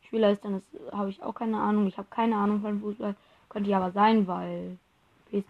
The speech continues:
G ist doch so ein Fußballverein, oder nicht? Ach so, die Gegner machen einen, äh, Angriff aufs Tor und ich verstecke mich vor diesem scheiß Jessie-Geschütz. Was bin ich denn für ein Noob? Da ist die Shelly, ich werde sie killen.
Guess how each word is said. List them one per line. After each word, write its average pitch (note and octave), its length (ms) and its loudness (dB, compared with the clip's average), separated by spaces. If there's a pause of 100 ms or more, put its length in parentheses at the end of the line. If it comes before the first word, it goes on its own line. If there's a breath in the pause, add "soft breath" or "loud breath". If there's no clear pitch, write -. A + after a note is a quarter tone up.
G G3+ 180 2
ist F#3+ 140 -6
doch - 140 -12 (140)
so G#3 80 -10
ein F#3+ 140 -6 (140)
Fußballverein, C4 720 -6
oder B3+ 160 -12
nicht? C4 240 -12 (1800 loud breath)
Ach D#4 160 12
so, D#4+ 160 8 (160)
die B3+ 60 2
Gegner C#4 280 8
machen B3+ 240 8
einen, A#3 380 8
äh, A3 320 10
Angriff A#3 300 6
aufs A3+ 200 2
Tor C#4+ 160 12
und B3 160 6
ich E4 140 6
verstecke D#4+ 760 8
mich E4 140 10
vor E4+ 120 8
diesem C4+ 220 6
scheiß D#4+ 300 10 (240)
Jessie-Geschütz. B3 1120 8 (1200)
Was - 120 -20
bin A3+ 160 2
ich A3+ 100 2
denn G3+ 160 0
für G#3 200 0
ein F#3+ 160 4
Noob? F#3+ 180 4 (1160)
Da G#3 120 6
ist G3+ 160 2
die G#3+ 60 0
Shelly, A#3 280 8
ich G#3 120 -2
werde A#3+ 320 10
sie G3+ 100 6
killen. A3 240 8